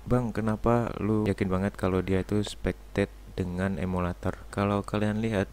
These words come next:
di stre-, streaming-streaming sebelumnya itu, dia sebelum ngeras tuh dia selalu melihat, eh, ke depan ya, tatapan matanya tuh melihat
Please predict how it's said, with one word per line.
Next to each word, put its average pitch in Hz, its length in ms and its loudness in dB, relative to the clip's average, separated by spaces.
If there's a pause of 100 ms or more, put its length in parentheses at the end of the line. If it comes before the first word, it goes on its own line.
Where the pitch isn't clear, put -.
di 90 320 0
stre-, - 320 -6
streaming-streaming 92 800 -2
sebelumnya 90 480 0
itu, 113 400 2
dia 104 160 2
sebelum 95 400 0
ngeras 95 400 0
tuh 120 240 4
dia 101 320 2
selalu 92 640 2
melihat, 92 640 2 (100)
eh, 92 140 0
ke 95 160 2
depan 104 320 4
ya, 82 160 2
tatapan 92 400 0
matanya 92 400 0
tuh 110 160 -2
melihat 101 320 0